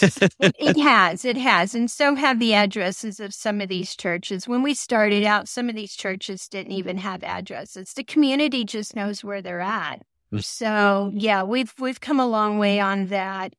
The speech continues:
Speaker 1: But yes, do get a map and make you a little bit of an itinerary.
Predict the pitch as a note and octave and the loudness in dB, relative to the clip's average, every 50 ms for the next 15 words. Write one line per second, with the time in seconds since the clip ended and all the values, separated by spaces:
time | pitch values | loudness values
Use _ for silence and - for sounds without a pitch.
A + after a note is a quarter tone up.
0 | _ _ _ _ _ _ _ _ - A3+ A#3 A#3+ A3 A3 B3+ C4+ A#3 G3+ F#3 - | _ _ _ _ _ _ _ _ 4 4 4 4 4 4 4 6 6 4 4 0
1 | - - - C4+ C#4+ C4+ - D#4 D#4 D#4+ D4+ C#4 B3 G#3+ G#3 G#3 G3+ G#3+ G#3+ - | -6 -8 -2 -2 0 2 4 4 4 4 4 4 6 6 6 6 6 4 2 -2
2 | - - - - A#3 A3+ A3+ A#3 A#3 A#3 - - D4 C#4+ C#4 C#4 C4 C4 C4 C#4+ | -16 -12 -8 -4 -2 -2 0 -2 -4 -4 -2 0 2 2 2 4 2 2 2 2
3 | C#4+ A3+ C4 C4 B3 B3+ A#3 G#3+ A3+ A3 A3 G#3 G#3 G#3 G#3+ - - A#3+ A3+ A3 | 0 0 0 2 2 2 2 0 2 2 4 2 2 2 -2 -6 -8 -6 -4 -2
4 | A3 A3 A3 G#3+ G#3+ G#3+ G#3+ G#3+ G#3 G#3 G#3+ A3 G#3+ | -2 -2 0 0 2 2 4 4 4 4 2 2 0